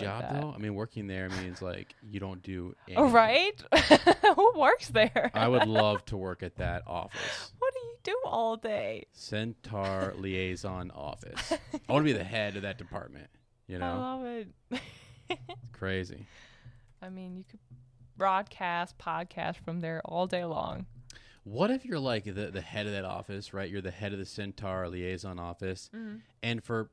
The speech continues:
Speaker 2: I mean, just centuries, there's been no traffic,
Speaker 1: <laughs>
Speaker 2: right?
Speaker 1: Right.
Speaker 2: And then one day, there's a, a great need arises. And
Speaker 1: Yeah.
Speaker 2: their pride, they have to put their pride aside, and they walk in,
Speaker 1: Mm-hmm.
Speaker 2: and that happens to be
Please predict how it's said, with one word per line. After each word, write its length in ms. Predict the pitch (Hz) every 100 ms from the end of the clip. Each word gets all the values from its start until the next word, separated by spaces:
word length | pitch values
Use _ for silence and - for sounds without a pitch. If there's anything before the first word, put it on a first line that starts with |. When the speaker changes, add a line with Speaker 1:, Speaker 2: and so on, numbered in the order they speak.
| _
Speaker 2:
I 180 | 139 143
mean, 280 | 127 110 98
just 260 | - 95 -
centuries, 600 | 95 90 - - - - _ -
there's 180 | 95
been 160 | 90 92 90
no 140 | 90 87
traffic, 600 | - 82 - - - - _
Speaker 1:
<laughs> 80 |
Speaker 2:
right? 100 | - 196 180
Speaker 1:
Right. 120 | 180 - _ - _ _
Speaker 2:
And 300 | 104 104 95
then 520 | 101 101 98 92 92 -
one 800 | 98 92 95 101 104 104 104 107 - 95
day, 500 | - - - 123 - - _ _ 98
there's 220 | 95 92
a, 80 | 101
a 80 | 104
great 480 | 92 98 98 98 -
need 540 | 98 92 92 90 92 104 _
arises. 840 | 95 92 90 90 110 - - - - _ _ _ _ -
And 420 | 95 95 90 87
Speaker 1:
Yeah. 160 | 180 208 _
Speaker 2:
their 240 | 98 104
pride, 580 | 95 - 101 98 98 101
they 80 | 95
have 80 | 92
to 40 |
put 100 | - -
their 80 |
pride 320 | - 104 104 107
aside, 520 | - 104 98 95 92
and 100 | 95
they 140 | 92 107
walk 340 | 110 104 90
in, 80 | 95
Speaker 1:
Mm-hmm. 80 | 92
Speaker 2:
and 80 | 90
that 140 | 107 110
happens 420 | 107 - 101 -
to 100 | 92
be 320 | 95 95 92